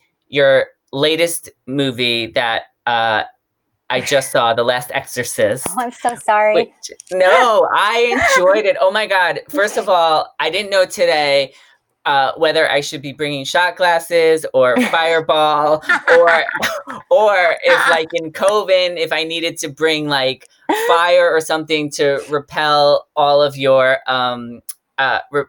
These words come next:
Speaker 1: repel all the witchcraft that,
Speaker 2: All the
Speaker 1: um,
Speaker 2: evil, the
Speaker 1: yeah.
Speaker 2: wickedness.
Speaker 1: Yes, yes. So between those two films, I, I didn't really know which way I was gonna be coming
Speaker 2: Oh, right, 'cause
Speaker 1: at
Speaker 2: you're
Speaker 1: me
Speaker 2: talking
Speaker 1: today.
Speaker 2: about, right, The Coven
Speaker 1: The
Speaker 2: to
Speaker 1: Coven,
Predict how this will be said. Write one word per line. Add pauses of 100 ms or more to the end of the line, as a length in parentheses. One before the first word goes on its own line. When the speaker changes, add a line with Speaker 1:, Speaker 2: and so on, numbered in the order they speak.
Speaker 1:
repel
all
the
witchcraft
that,
Speaker 2:
All
the
Speaker 1:
um,
Speaker 2:
evil,
the
Speaker 1:
yeah.
Speaker 2:
wickedness. (220)
Speaker 1:
Yes,
yes.
So
between
those
two
films,
I, (120)
I
didn't
really
know
which
way
I
was
gonna
be
coming
Speaker 2:
Oh,
right,
'cause
Speaker 1:
at
Speaker 2:
you're
Speaker 1:
me
Speaker 2:
talking
Speaker 1:
today.
Speaker 2:
about,
right,
The (100)
Coven (320)
Speaker 1:
The
Speaker 2:
to
Speaker 1:
Coven,